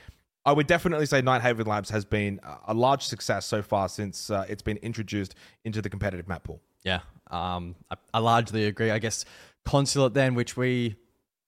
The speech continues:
Speaker 2: unfortunately casted a little bit, has been probably not as nice of a addition, in my opinion, just yet. I think especially watching teams attack it,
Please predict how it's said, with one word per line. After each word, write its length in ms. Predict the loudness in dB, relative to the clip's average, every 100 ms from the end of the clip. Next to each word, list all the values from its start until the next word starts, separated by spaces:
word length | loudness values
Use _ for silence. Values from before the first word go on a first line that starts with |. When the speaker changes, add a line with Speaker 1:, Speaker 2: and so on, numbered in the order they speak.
| _ -8
Speaker 2:
unfortunately 640 | 0 4 4 2 0 0
casted 460 | 2 2 2 -2 -4
a 40 |
little 240 | -2 -2
bit, 240 | 0 -2 0
has 320 | 2 2 0
been 440 | -2 0 0 -4 -4
probably 240 | -4 -2
not 360 | 0 0 0 -4 _ _ -4
as 260 | -4 -4
nice 640 | -6 -4 0 2 2 0 -6
of 120 | -6
a 340 | -2 -2 -2 -6
addition, 640 | -10 -10 -6 -6 -4 -6 -6
in 80 | -4
my 200 | -2 -2
opinion, 300 | -4 -6 -2
just 340 | -2 -4 -6
yet. 340 | -2 2 0 -2 -20 -4
I 100 | -2
think 240 | -2 -4 -4
especially 640 | -2 -2 -2 -2 0 -2
watching 380 | -2 -2 -2 -6
teams 260 | -4 -4 -6
attack 400 | -6 -2 0 2
it, 220 | -2